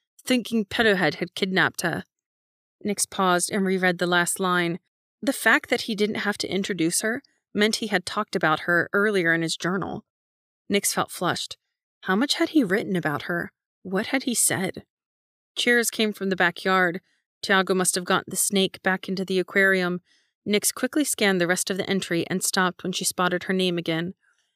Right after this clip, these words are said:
"Carrying Nix. She was dead. No pulse, nothing. Apparently she has some sort of serious asthma problem. When the doctors were rushing around trying to find the electric shocker thingies, I did C P R on her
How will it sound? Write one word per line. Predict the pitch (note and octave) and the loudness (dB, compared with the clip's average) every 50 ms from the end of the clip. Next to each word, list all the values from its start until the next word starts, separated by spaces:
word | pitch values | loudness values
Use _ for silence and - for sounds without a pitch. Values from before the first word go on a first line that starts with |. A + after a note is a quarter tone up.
| _ _ _ _ | _ _ _ _
"Carrying | - - G#3+ G#3+ G3+ G3 F#3+ F#3+ F#3 F#3 F#3 | 0 2 4 6 6 6 6 4 4 4 2
Nix. | F3+ F3 - - - - - - _ _ _ _ | 2 0 0 -2 -6 -8 -8 -10 _ _ _ _
She | - - - G3+ | -8 -4 -2 0
was | F#3 F3+ E3+ | 0 0 -2
dead. | - - G3+ F#3+ F3+ F3 E3 F3 - _ _ _ _ _ _ - | -2 2 2 4 4 4 2 0 -4 _ _ _ _ _ _ -2
No | G#3 G#3 G#3 G3+ | 2 2 4 4
pulse, | F#3+ - - G#3+ G3+ F#3+ F3+ - - - - | 2 0 0 0 0 0 -2 -4 -4 -4 -2
nothing. | G#3 G3+ G3+ G3 - - G3 F3+ E3+ F3+ F#3+ - _ _ _ _ _ _ _ - | 0 2 2 2 0 -2 -2 -2 -2 -4 -6 -10 _ _ _ _ _ _ _ -8
Apparently | G3+ - - A3 A3 G#3+ - G3+ G3 | -4 0 2 4 4 4 4 2 2
she | F#3 - G3 | 2 2 2
has | G3 F#3+ F#3 | 2 2 2
some | - - G3 | 2 0 0
sort | - - G3+ F#3+ - | 0 0 0 -2 -2
of | F#3+ - | -2 -2
serious | - - G#3 G3 G3 G3 F3+ - - | 0 2 4 4 4 4 2 2 2
asthma | - D#3+ E3+ F#3+ A3 A3+ A3+ | 2 2 2 2 0 -2 -2
problem. | - - - A#3 A3 A3 A#3+ A#3+ A#3+ A#3+ - _ _ _ _ _ _ _ _ _ _ - | -2 0 0 0 0 0 0 -2 -2 -4 -6 _ _ _ _ _ _ _ _ _ _ -2
When | G#3 A#3 | 0 2
the | B3 B3 | 2 4
doctors | G3 A#3+ A3+ G#3+ - A#3+ A3 - | 4 2 2 2 0 -2 0 2
were | - G#3 G3 | 2 2 2
rushing | F#3 G3+ F#3+ - - A3+ G#3 G3+ | 2 2 0 0 0 0 2 4
around | G3 G3 F#3+ F#3+ F#3+ F#3+ F#3+ | 4 6 6 6 6 4 2
trying | - - G3+ G3 G3+ | 2 2 2 2 2
to | F#3+ - | 0 0
find | - G3+ G3 G3 G3 | 2 4 4 4 6
the | G3 | 4
electric | F#3+ F#3 F#3+ - - - F#3+ - | 4 4 2 0 -2 -6 -8 -6
shocker | - - - G3 - - G3+ | -2 0 0 0 -2 -2 -6
thingies, | - - F#3+ F#3 F3+ E3+ E3+ F3 - - _ _ _ _ _ - | -4 -2 0 0 2 0 0 -2 -6 -10 _ _ _ _ _ 0
I | G3 G3+ | 0 2
did | G3 G#3+ G#3 F#3+ | 4 2 2 2
C | - - - G#3 | 2 2 2 0
P | - - G#3 | 0 2 2
R | G3+ G3 G3 G3 F#3+ F#3 | 4 4 4 4 4 4
on | F3 F3 | 4 2
her | F3 - F#3 F3+ E3+ E3 | 2 2 2 2 2 2